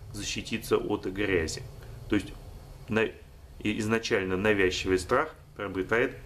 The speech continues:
характер уже бредовой идеи. Итак, мы рассмотрели с вами нарушение мышления по форме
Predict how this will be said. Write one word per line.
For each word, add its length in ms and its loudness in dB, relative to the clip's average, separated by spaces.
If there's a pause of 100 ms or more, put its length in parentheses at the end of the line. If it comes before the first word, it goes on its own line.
(160)
характер 500 0 (160)
уже 260 0
бредовой 680 -2
идеи. 440 -4 (4000)
Итак, 340 2 (280)
мы 200 4
рассмотрели 640 4
с 160 0
вами 360 2 (180)
нарушение 760 4 (120)
мышления 680 2 (280)
по 140 4
форме 520 4